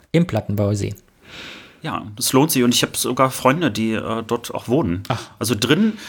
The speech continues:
Speaker 2: drin fühlt es sich genauso an, wie ich den Plattenbau in Lichtenhagen
Speaker 1: Mhm.
Speaker 2: oder Lüttenklein kenne.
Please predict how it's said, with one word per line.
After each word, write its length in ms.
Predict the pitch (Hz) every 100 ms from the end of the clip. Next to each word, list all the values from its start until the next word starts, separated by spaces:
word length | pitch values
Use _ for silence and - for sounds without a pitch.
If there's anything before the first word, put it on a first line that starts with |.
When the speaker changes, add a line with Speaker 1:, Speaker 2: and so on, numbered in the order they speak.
| -
Speaker 2:
drin 200 | - 170
fühlt 280 | 220 202 202
es 80 | 185
sich 220 | 165 -
genauso 360 | 160 131 170 202
an, 300 | 151 160 151 - - -
wie 280 | 143 143
ich 680 | 143 - 87 - 151 - -
den 160 | 139 131
Plattenbau 540 | 135 139 135 127 117
in 200 | - 127
Lichtenhagen 440 | 135 135 131 117
Speaker 1:
Mhm. 40 | 131
Speaker 2:
oder 140 | 127
Lüttenklein 540 | 113 113 117 123 117 151
kenne. 320 | 180 180 226